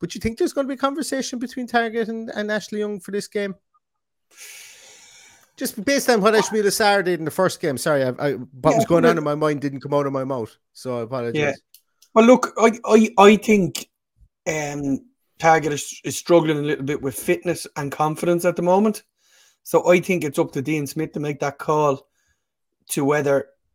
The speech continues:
Speaker 2: he trusts him to go and Marshall. Like, let's be honest,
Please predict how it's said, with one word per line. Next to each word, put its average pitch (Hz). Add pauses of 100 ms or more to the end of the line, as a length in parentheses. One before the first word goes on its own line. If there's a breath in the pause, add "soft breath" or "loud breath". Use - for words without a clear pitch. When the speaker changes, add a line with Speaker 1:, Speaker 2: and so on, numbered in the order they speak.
(120)
Speaker 2:
he 135
trusts -
him 139 (200)
to 131
go 147
and 135
Marshall. 139 (340 soft breath)
Like, 143
let's 180
be 170
honest, 156